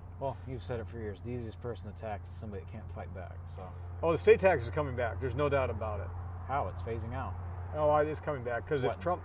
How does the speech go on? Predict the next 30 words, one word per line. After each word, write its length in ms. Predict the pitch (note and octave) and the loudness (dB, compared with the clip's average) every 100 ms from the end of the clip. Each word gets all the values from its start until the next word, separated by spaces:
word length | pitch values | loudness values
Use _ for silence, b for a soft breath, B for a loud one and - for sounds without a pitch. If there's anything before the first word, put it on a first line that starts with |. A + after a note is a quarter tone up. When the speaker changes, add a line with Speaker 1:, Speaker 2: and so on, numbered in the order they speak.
| D3+ | -4
Speaker 2:
if 120 | C3 | 0
Trump 220 | F#3 F#3+ | 2 4
doesn't 240 | D#3+ C#3+ D3+ | 4 2 2
win 140 | C#3 | 2
re-election, 580 | C#3 C3 C3 C3 - B2 | 4 4 4 0 -4 -4
Democrats 460 | B2+ D3+ C#3+ D3+ C3+ | -2 -2 0 0 0
are 40 | |
gonna 140 | B2+ B2 | -2 -6
control, 480 | F#2 B2 C3 B2+ - - B B B - - - | -6 -6 -2 -2 -4 -8 B B B -10 -12 -6
well, 360 | D#3 D3 C3+ B2+ | 4 6 6 4
uh, 80 | |
Speaker 1:
They 100 | B2+ | 0
won't 220 | A3 F3 G#2 - | -4 -4 -8 -8
re-, 100 | A#2 C3 | -8 -8
implement 340 | A#2+ A2+ G#2+ | -10 -10 -10
an 60 | F#2 F2+ | -10 -10
estate 240 | - F#2+ | -10 -4
Speaker 2:
You 60 | G3+ | -2
don't 80 | F#3+ | 2
think 140 | G#3 | 0
Speaker 1:
tax. 60 | - | 2
Speaker 2:
so? 200 | A3+ F3 - - | 0 0 -8 -8
Speaker 1:
Absolutely 420 | E3 - F#3+ F#3 | -10 -8 -8 -6
not. 200 | G#3 A2+ | -6 -4
Their 80 | A#2+ | -4
donors 400 | C3+ D#3+ D#3+ C#3+ | -4 -4 -4 -6
would 140 | D3+ | -6
never 160 | D#3+ D#3+ | -6 -4
allow 300 | D#3+ E3+ A2+ | 0 0 0
it. 220 | F2+ - | -4 -10